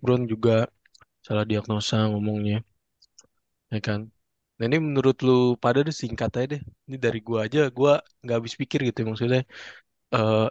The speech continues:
timnas gitu ya, timnas yang istilahnya kan udah level nasional dong. Walaupun U sembilan belas gitu ya. Ini udah level nasional dan kecolongan dengan dokter gadungan gitu. Dokter gadungan yang menurut gua, sorry ya,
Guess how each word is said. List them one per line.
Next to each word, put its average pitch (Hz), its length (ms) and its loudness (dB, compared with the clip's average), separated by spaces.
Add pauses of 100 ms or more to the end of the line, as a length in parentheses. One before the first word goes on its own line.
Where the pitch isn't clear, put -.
timnas 147 400 2
gitu 127 240 2
ya, 131 80 2
timnas 131 320 0
yang 117 240 -2 (320)
istilahnya 131 400 2
kan 175 160 2
udah 113 400 4
level 113 320 2
nasional 135 480 4
dong. 113 320 -4 (240)
Walaupun 120 400 0
U 127 80 -4
sembilan 120 560 4
belas 147 320 4
gitu 117 320 -2
ya. 127 80 2 (880)
Ini 143 160 -6
udah 123 240 2
level 110 240 -6
nasional 123 560 0 (680)
dan 120 160 -2
kecolongan 123 560 2
dengan 127 240 0
dokter 120 320 0
gadungan 123 640 0
gitu. 107 320 -8 (1040)
Dokter 156 320 0
gadungan 135 560 0 (400)
yang 131 160 0
menurut 127 400 0
gua, 180 320 4 (320)
sorry 139 400 2
ya, 107 60 -2